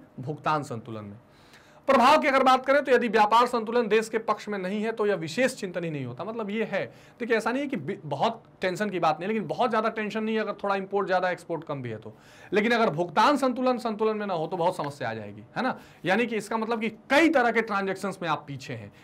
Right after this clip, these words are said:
यहाँ तो केवल इंपोर्ट एक्सपोर्ट की बात रहती है, यहाँ overall ट्रांजैक्शंस की बात होती है और देश की स्थिति पर फिर प्रतिकूल प्रभाव पड़ने लगता है।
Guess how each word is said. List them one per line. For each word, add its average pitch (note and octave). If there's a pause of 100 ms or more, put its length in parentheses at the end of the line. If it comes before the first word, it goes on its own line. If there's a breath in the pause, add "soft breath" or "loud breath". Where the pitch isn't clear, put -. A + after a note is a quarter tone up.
यहाँ F3+
तो G#3+
केवल A3+
इंपोर्ट A3
एक्सपोर्ट G#3
की G3
बात E3+
रहती D#3+
है, A#3 (220 loud breath)
यहाँ E3
overall G#3+
ट्रांजैक्शंस D#3+
की D#3+
बात C3+
होती C3
है F#3+ (280 loud breath)
और E3+
देश G3
की F#3+
स्थिति F3+
पर E3+
फिर E3
प्रतिकूल B2+
प्रभाव A2
पड़ने G#2+
लगता G2+
है। -